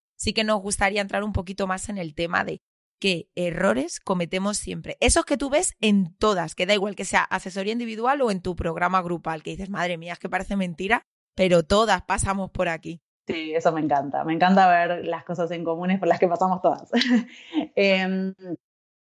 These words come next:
Speaker 2: para mí el, el, el, el primero y quizás como el que, el que menos, el que repito mucho, mucho, porque es realmente el que más veo, es que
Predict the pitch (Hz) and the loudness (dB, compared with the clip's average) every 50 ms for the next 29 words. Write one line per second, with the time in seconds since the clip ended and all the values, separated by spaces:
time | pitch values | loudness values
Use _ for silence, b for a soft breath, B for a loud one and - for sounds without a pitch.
0 | _ _ - - 185 185 190 190 202 214 233 254 262 247 226 208 - - 185 175 | _ _ 2 2 4 4 4 4 4 4 4 4 6 6 4 4 4 2 -2 0
1 | 170 165 - - 175 170 165 165 165 165 160 160 151 151 - - 165 160 151 - | 0 -4 -4 -4 -4 -4 -4 -4 -6 -6 -6 -6 -6 -4 0 2 2 2 2 2
2 | - 180 180 185 190 190 202 202 220 214 208 196 175 165 165 - - 175 160 151 | 2 2 4 4 4 4 6 8 8 8 8 6 4 0 -4 -6 -6 -8 -6 -4
3 | 180 185 - - 190 180 175 165 170 165 170 165 160 160 - 175 170 160 156 - | -6 -6 -4 -4 -2 -2 0 0 0 0 0 0 2 0 0 0 -2 -2 -2 -2
4 | 165 165 156 160 165 160 156 156 160 165 165 170 170 175 180 180 180 160 170 165 | -4 -4 -4 -4 -4 -6 -6 -6 -4 -4 0 2 2 2 2 2 0 -2 -2 0
5 | 180 170 165 156 - _ _ _ _ _ - 175 165 - 180 190 190 190 180 - | 2 4 2 2 0 _ _ _ _ _ 2 2 4 6 6 6 6 4 4 4
6 | 233 220 214 202 208 214 202 214 214 202 202 202 196 208 220 - - 180 170 170 | 6 6 6 4 2 0 0 -2 -2 -4 -4 -4 2 4 4 4 4 2 0 0
7 | 170 175 156 170 175 170 170 170 180 185 190 190 196 190 196 185 180 170 - 160 | -2 -2 -4 -4 -2 0 2 2 2 2 0 -2 -2 -2 -2 -2 -2 -2 -4 -6
8 | 156 156 151 170 175 175 180 196 208 220 214 185 160 - - 185 175 | -6 -4 -4 -4 -4 0 4 6 6 8 6 6 2 -2 -8 -8 -8